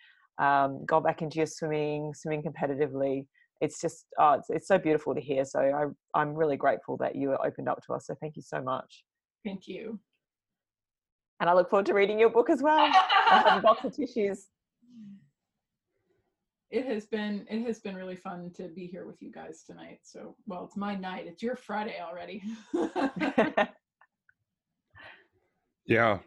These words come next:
Speaker 3: Look, thank you very much, Amy. Um, really appreciate it. So where, where can people find you? Um, where's, what's the easiest way to get in contact with you? How can people find you for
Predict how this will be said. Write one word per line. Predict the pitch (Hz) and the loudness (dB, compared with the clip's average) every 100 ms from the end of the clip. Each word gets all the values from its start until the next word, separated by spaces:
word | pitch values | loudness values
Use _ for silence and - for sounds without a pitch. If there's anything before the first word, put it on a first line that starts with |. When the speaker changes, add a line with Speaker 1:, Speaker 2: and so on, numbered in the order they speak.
| _ | _
Speaker 3:
Look, | 120 131 - - | 4 4 4 2
thank | 139 | 4
you | 135 | 4
very | 127 127 120 | 6 6 6
much, | 113 113 123 | 4 4 4
Amy. | 117 117 113 117 - | 4 6 6 4 0
Um, | 110 110 104 104 104 104 107 110 - _ _ | 0 4 6 6 4 2 0 -4 -14 _ _
really | 113 135 147 127 | 4 6 8 6
appreciate | - 113 - 120 113 | 4 2 4 6 6
it. | 117 | 4
So | - 139 | 4 6
where, | 135 151 147 135 | 8 8 6 6
where | 147 | 4
can | 156 170 | 6 2
people | 156 151 151 | 4 2 2
find | - 107 110 123 123 | 2 4 6 6 4
you? | 131 127 127 131 - - | 6 6 6 4 2 2
Um, | 98 98 98 98 101 98 - | 4 4 4 2 0 -4 -8
where's, | - 120 110 - - | 2 4 4 -2 0
what's | 127 123 | 0 2
the | - | 0
easiest | 113 110 113 110 - | 2 2 2 0 2
way | 113 107 | 2 2
to | |
get | 104 104 | 4 2
in | 98 | 2
contact | - 101 104 95 107 | 0 -2 -2 -4 -2
with | 98 | -2
you? | 98 98 98 95 | 0 2 4 2
How | 107 | 0
can | 101 113 | -2 0
people | 113 107 110 | 0 0 -2
find | - 101 98 95 | 0 2 2 0
you | 101 95 | -2 -4
for | - 95 92 92 92 90 | -2 2 4 6 6 4